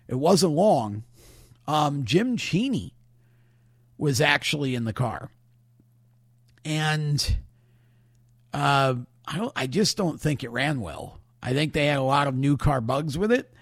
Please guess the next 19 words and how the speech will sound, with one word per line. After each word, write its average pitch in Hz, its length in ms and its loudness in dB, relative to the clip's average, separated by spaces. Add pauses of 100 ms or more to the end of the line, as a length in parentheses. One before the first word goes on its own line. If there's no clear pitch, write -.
(260)
And, 196 260 0
and 208 140 -2
again, 208 320 -2
and, 208 140 -2
and, 180 340 0
and 175 140 0
I 156 160 0
think 269 460 0
that 175 180 -2
the 143 140 -2
Lindblads 151 800 2
as 151 280 2
a, 123 220 -4
as 160 260 2
a 139 40 0
chassis 185 560 4
were 131 180 0
fairly 226 840 4
new 131 540 0